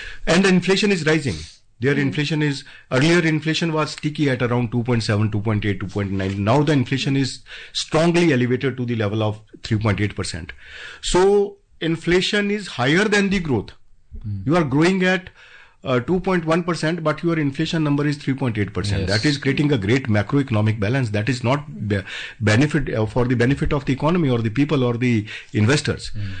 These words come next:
Speaker 1: So I, I, I think, uh, economy is going to face a severe challenge in the coming times.
Speaker 3: Hmm.
Speaker 1: And again, they are in a severe war with, uh, Iran.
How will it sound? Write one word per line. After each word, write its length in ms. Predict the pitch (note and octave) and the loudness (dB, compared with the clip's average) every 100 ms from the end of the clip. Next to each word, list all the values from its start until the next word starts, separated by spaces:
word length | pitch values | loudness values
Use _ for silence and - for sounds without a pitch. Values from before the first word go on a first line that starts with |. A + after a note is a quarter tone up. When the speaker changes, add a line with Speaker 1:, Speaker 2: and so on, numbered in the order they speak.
| - | -10
Speaker 1:
So 160 | - D#3 | -4 2
I, 80 | E3+ F#3 F3 - | 2 0 -6 -6
I, 100 | C#3 - | -6 -4
I 140 | F3 | -6
think, 360 | F3+ G3 A3 D#3 | -6 -10 -6 -2
uh, 140 | C3+ B2 | -2 2
economy 320 | C3 D3+ F3 | 4 4 4
is 80 | D3+ | 4
going 240 | C3+ D#3+ | 2 2
to 100 | D#3+ | 0
face 260 | - C#3 - | -2 -4 -4
a 100 | D3 | -6
severe 260 | A2 C3+ | 0 -2
challenge 400 | C#3+ A#2+ G#2+ B2 | 2 2 2 2
in 100 | A#2+ | 2
the 80 | A#2+ | 0
coming 300 | G#2+ F#2+ G#2+ | 0 0 0
times. 320 | F2 E2+ - - | 0 -2 -6 -10
Speaker 3:
Hmm. 240 | G#2+ G2 G2 - | -10 -8 -8 0
Speaker 1:
And 220 | A2+ B2+ | 2 4
again, 320 | A2+ A#2 D#3+ | 4 4 4
they 140 | D3+ D3+ | 4 4
are 40 | D#3 | 4
in 140 | D#3 | 2
a 80 | D3+ | 0
severe 320 | D3 C#3+ D3+ | -2 -2 0
war 260 | B2 C#3 D3+ | 0 0 0
with, 240 | D3 C3+ | -2 0
uh, 360 | C#3+ C#3 C3+ C3 | 0 0 0 -2
Iran. 440 | A#2 D3 B2+ D#2 | -2 0 0 -4